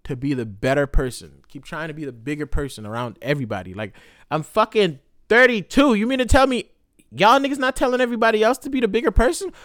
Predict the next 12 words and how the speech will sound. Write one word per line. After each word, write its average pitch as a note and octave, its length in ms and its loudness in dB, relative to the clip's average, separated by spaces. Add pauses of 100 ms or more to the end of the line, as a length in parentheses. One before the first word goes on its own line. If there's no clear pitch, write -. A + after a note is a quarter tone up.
(180)
Why B3+ 220 4
y'all E4 260 2
only D4+ 160 -4
telling C4+ 300 -4
one B3+ 160 -2
person? C4 420 0 (520)
Why A3+ 200 6
y'all B3+ 240 6
only B3 200 -2
see A3+ 420 -2 (840)
the F3+ 60 2
competence G#3+ 800 0